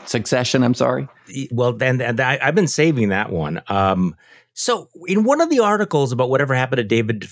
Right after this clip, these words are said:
Speaker 2: Fr-, uh, French or David French is pure evil or whatever it was, I think it was, I think it was Michael An-, it was, was one of these that said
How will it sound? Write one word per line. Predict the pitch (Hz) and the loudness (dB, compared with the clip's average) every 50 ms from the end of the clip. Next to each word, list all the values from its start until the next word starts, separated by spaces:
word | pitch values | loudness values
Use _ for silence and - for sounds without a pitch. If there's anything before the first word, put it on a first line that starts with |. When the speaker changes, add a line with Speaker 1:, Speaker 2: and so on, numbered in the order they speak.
| _ _ | _ _
Speaker 2:
Fr-, | 127 117 | -2 0
uh, | 110 104 104 | 0 0 0
French | - - 110 110 110 - - - | 0 0 2 2 0 0 -2 -2
or | 107 104 104 101 | 2 2 2 4
David | 98 110 110 104 107 - | 4 2 2 0 0 -2
French | - - 110 107 101 - | 0 0 0 0 0 -4
is | 98 87 | -8 -10
pure | - - 113 104 101 | -4 0 2 2 4
evil | 104 104 98 98 98 | 4 4 4 2 2
or | 98 95 | 2 4
whatever | 92 98 95 98 98 98 104 | 4 4 2 2 2 0 -2
it | 101 98 | -2 0
was, | 95 95 95 95 95 | 2 2 2 4 2
I | - | 2
think | - 151 208 | 2 0 2
it | - | 2
was, | 339 - 180 | 0 0 0
I | 165 190 214 | -2 0 0
think | 339 320 359 | 0 2 2
it | |
was | 359 208 | 2 4
Michael | 175 170 175 190 180 202 165 120 | 4 4 4 4 2 0 -2 -2
An-, | - 127 127 - | -4 -6 -6 -6
it | - - 208 185 | -6 -6 -4 -2
was, | 190 190 - - | -2 -2 -2 0
was | 185 170 165 165 | 0 0 2 2
one | 220 233 262 | 2 2 2
of | 254 180 | 2 2
these | 135 120 117 117 113 | 2 0 0 0 -2
that | 120 120 - | -6 -6 -2
said | - 139 127 | -2 -2 -2